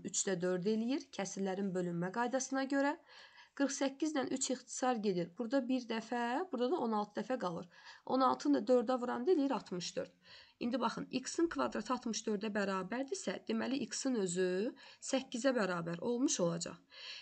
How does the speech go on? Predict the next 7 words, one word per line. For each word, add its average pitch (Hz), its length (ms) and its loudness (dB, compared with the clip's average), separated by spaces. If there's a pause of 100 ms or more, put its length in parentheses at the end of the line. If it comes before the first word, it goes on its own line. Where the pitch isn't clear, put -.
(140)
Biz 330 200 8
tapdıq 240 460 2
ki, 185 280 2
bu 247 300 8
düzbucağının 185 800 2
uzunluğu 220 560 4
səkkizdir. 180 800 0